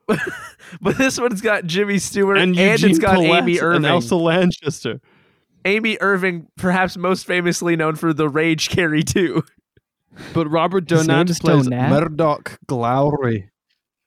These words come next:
Speaker 1: <laughs>
Speaker 2: Yeah.
Speaker 1: His name
Speaker 2: That's
Speaker 1: is
Speaker 2: a, that
Speaker 1: Donat.
Speaker 2: Yeah, we actually talked about him, I think, in, in the, in the Prisoner of Zenda app, 'cause he
Speaker 1: Musketeers?
Speaker 2: was,
Speaker 1: Oh.
Speaker 2: he was,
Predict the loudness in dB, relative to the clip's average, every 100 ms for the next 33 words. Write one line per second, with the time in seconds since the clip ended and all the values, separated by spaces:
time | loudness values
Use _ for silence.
0 | -14 -14 -14 -18 -12 -2 0 0 -2 -6
1 | -8 -6 -4 -2 0 -2 0 0 0 0
2 | -4 -6 -8 -6 -8 -10 _ _ _ _
3 | -20 _ 0 2 2 0 0 -2 -2 -2
4 | 0 -2 0 0 2 0 0 -2 -2 -2
5 | -2 0 0 0 0 -4 -4 -2 -2 -2
6 | -2 0 0 0 0 0 2 2 2 0
7 | -2 -2 -2 -2 -2 -2 -2 -4 -4